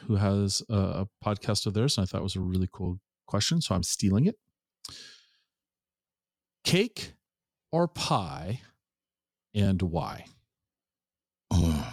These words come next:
Speaker 2: So, um, I am a type one point five diabetic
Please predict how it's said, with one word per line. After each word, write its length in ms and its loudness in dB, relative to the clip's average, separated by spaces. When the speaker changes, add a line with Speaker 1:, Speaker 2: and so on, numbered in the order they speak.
Speaker 2:
So, 920 2
um, 440 0
I 140 2
am 160 2
a 60 0
type 380 -2
one 400 0
point 320 -2
five 360 0
diabetic 680 -2